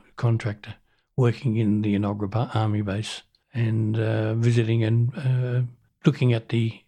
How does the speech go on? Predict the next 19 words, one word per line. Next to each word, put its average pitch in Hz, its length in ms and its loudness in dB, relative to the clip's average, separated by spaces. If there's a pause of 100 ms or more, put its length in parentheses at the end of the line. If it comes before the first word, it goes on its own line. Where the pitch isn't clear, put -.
how 120 300 0
computers 117 580 0
could 113 200 -4
assist - 480 -2 (360)
the 113 180 -2
command 113 360 2
and 104 80 -10
control 104 540 -2
in 120 120 0
the 117 200 -2
army. 113 340 -4 (220)
So 156 120 -2
that 170 100 2
was 123 140 0
a 127 200 0
fascinating 113 600 -2
period. 120 460 0 (220)
And, 113 360 -2
uh, 110 180 -2